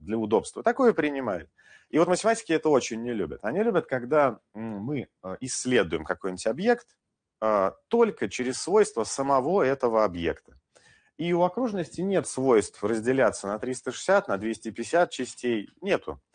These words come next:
А, а, она готова разделиться на то количество частей, которое мы ей предложим. Но если задуматься о том, э, какие свойства есть у самой окружности, вне зависимости от нас, то мы,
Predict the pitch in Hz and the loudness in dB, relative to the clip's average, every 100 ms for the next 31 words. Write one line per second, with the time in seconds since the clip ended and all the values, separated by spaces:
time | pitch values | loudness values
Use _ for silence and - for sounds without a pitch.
0 | _ _ _ _ - 139 135 - 160 - | _ _ _ _ -2 0 0 -2 -4 -2
1 | 156 202 165 180 151 151 127 135 170 226 | 0 2 4 4 6 6 4 2 2 0
2 | - 127 120 139 143 131 - 131 139 - | 0 2 2 2 2 0 -2 -10 -6 -2
3 | 208 117 147 147 127 147 117 127 - 117 | -2 -2 0 0 0 0 -2 -2 -2 -4
4 | 107 90 - - _ _ _ _ - 160 | -2 -2 -4 -8 _ _ _ _ -8 -2
5 | 190 160 - 180 180 151 175 175 165 135 | 0 -2 -4 -6 -4 0 2 2 0 2
6 | 139 139 156 123 _ - 110 104 - 127 | 0 2 -2 -4 _ -4 -2 0 -2 -6
7 | 165 147 127 - 139 139 117 131 135 - | -2 -2 -2 -2 0 0 -2 -4 -6 -4
8 | 147 - 139 165 240 175 - 131 98 85 | -6 -2 0 2 2 2 0 0 -2 -4
9 | - 82 123 135 110 104 92 - 90 - | -10 -6 -2 2 2 0 -4 -6 -8 -6
10 | 104 110 92 71 - _ _ - _ _ | -6 -6 -8 -12 -12 _ _ -20 _ _
11 | _ - - _ _ - - _ _ _ | _ -20 -20 _ _ -20 -20 _ _ _
12 | _ - 196 240 180 | _ 0 4 6 4